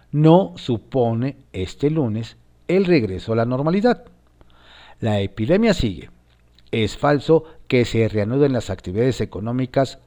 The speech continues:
sociales y educativas. Todavía faltan varias semanas para lograrlo.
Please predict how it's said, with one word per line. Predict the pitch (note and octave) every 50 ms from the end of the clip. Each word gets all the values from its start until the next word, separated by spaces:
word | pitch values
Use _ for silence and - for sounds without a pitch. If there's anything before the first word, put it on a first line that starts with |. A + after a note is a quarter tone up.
| _ _
sociales | - - - - - - - A#2+ A2+ A2+ A2 G#2+ G2+ G2+
y | A2
educativas. | A2 A2+ B2 - - D#3+ - - C#3 A#2 G#2 F#2 - - - _ _ _ _ _ - - - -
Todavía | - A#3 B3 B3 A#3+ C4 C4 B3 D#3+ - - - _ _ _ _ _ -
faltan | - G2+ A2 A2 G#2 - F2 D#2 D#2 D2+ D2+
varias | D2 D#2 E2 E2+ F#2 G2+ A2 A#2+ C#3 C3+
semanas | D3+ E3 D#3 B2+ G#2 G#2 G#2 G2+ -
para | - B2 B2 B2+
lograrlo. | C#3 D#3 E3+ G#3+ A#3 A#3 - B2+ -